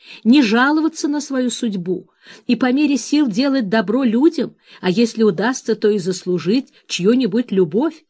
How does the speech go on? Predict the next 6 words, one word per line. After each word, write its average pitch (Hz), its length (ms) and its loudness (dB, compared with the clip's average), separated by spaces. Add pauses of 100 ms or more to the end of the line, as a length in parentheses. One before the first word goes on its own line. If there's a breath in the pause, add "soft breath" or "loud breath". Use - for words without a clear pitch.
(840)
Надеюсь, 170 560 0
я 202 160 0
не 233 120 2
потворствую 247 760 -2
своим 196 340 -4
слабостям, 180 720 -6